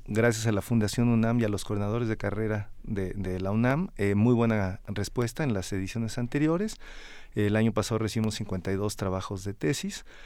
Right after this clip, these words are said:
y los premios los tenemos en tres categorías, tesis de licenciatura, de maestría y doctorado. Eh, respectivamente, los premios en, en, en doctorado son doscientos, ciento cincuenta mil y cien mil al primero, segundo y tercer lugar.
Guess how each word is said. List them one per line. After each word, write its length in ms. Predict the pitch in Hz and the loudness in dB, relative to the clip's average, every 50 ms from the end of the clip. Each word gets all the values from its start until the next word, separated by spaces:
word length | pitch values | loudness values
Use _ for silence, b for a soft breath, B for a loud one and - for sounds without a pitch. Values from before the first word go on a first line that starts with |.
| b b b b | b b b b
y 320 | - 110 107 107 110 110 107 | 0 2 4 4 4 4 2
los 240 | 110 110 117 - - | 2 0 0 0 2
premios 360 | - 156 151 143 147 151 143 | 2 4 4 6 4 4 4
los 140 | 127 113 - | 2 2 2
tenemos 380 | - 117 120 120 120 113 - | 2 2 4 4 2 2 0
en 80 | 117 104 | -2 0
tres 180 | - 113 110 | 0 -2 -2
categorías, 640 | - - 113 - 127 117 120 131 139 147 147 147 - | -2 -4 -2 -2 0 0 0 2 2 2 0 0 0
tesis 260 | - 113 101 117 107 | -2 -2 -2 0 0
de 80 | 107 104 | 0 0
licenciatura, 640 | 95 92 90 101 92 - 101 95 - 117 113 117 | 0 0 -2 -2 -2 -2 -4 -2 -2 0 0 2
de 80 | 110 107 | 2 2
maestría 360 | 98 95 90 - - 107 110 | 2 2 0 0 0 0 0
y 40 | 107 | 0
doctorado. 540 | 117 - - 139 139 156 160 151 160 180 B B B B B B B B B B | -2 -2 0 2 2 4 4 2 2 0 B B B B B B B B B B
Eh, 200 | - 101 101 98 101 | 4 4 6 6 6
respectivamente, 840 | 95 101 - - 107 - - 120 117 113 113 110 110 104 - 113 107 | 4 2 0 0 -4 2 4 6 6 8 6 6 4 4 4 2 4
los 180 | 101 98 95 - | 4 2 -2 -2
premios 460 | - 107 107 110 107 107 101 - 101 | 0 2 4 4 4 4 2 2 2
en, 160 | 92 92 - | 2 2 4
en, 340 | - 101 95 95 92 95 92 - | 4 4 6 6 4 4 2 2
en 160 | - 101 98 | 4 4 4
doctorado 360 | 95 95 - - 113 117 120 | 4 4 4 6 6 6 6
son 200 | 113 - 131 127 | 4 4 4 4
doscientos, 480 | 104 104 - - - 123 127 120 123 - | 4 4 2 4 4 4 4 4 2 2
ciento 180 | 117 110 101 - | 2 2 2 2
cincuenta 340 | 110 92 101 90 - 107 | 0 0 0 0 2 4
mil 220 | 101 104 107 104 107 | 4 4 4 4 2
y 40 | 104 | 0
cien 220 | - - 113 117 | 2 4 4 6
mil 200 | 123 139 160 160 | 6 6 4 2
al 100 | 147 113 | 2 0
primero, 340 | - - 104 104 104 107 110 | 0 0 2 4 4 4 2
segundo 280 | 107 - 104 104 104 | 2 2 2 2 2
y 40 | 104 | 2
tercer 320 | - - 95 - - 113 107 | 0 -2 -4 -2 -2 0 2
lugar. 380 | 113 117 123 143 170 185 - | 2 2 4 6 4 4 2